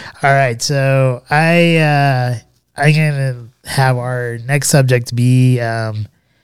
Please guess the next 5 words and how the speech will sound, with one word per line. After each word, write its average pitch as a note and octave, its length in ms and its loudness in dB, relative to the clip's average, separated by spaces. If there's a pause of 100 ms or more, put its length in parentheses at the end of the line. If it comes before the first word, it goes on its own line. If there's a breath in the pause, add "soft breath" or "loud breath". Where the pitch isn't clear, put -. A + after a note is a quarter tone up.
(160)
s-, - 220 -2 (100)
about A#2+ 440 0
Snowden D#3+ 880 2 (680)
and, B2+ 800 -2
um, A#2 560 -6